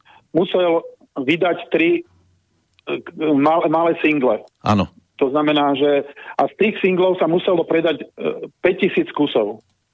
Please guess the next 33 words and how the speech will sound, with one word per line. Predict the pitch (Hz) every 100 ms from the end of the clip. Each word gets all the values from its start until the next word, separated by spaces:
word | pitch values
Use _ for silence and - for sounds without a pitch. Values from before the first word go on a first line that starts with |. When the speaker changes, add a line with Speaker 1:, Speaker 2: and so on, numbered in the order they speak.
| -
Speaker 2:
Mhm. | 90 78 160 151 - _
Speaker 1:
Keď, | - 190 196
keď | 202 202
toto | 226 226
nesplnil, | 190 202 - 226 156
tých | 143 139 -
päťtisíc | 175 196 190 156
kusov | 175 165 180
a | 165 135
t-, | - 151
tri | - 170
single, | - 151 143 143 170
tak | 170 156 -
sa | 165
nedostal | 175 185 185 151
k | 131
dlhohrávacej | 131 156 156 160 151 147 151 151 127
platni. | 139 127 - 127 - -
Takže | - 151
my | 185
sme | 202 208
vlastne | 196 202 180
vydali | 190 190 185
tri | 170 170 190
takéto | 196 170 170 - -
single, | 151 147 143 147 170 185 - - -
kde | - 131 160 147
sme | 160 -
predali | 156 165 160
päťtisíc | 151 160 165 156
kusov | - 139 165
z | -
každého. | 165 151 165 160 175 196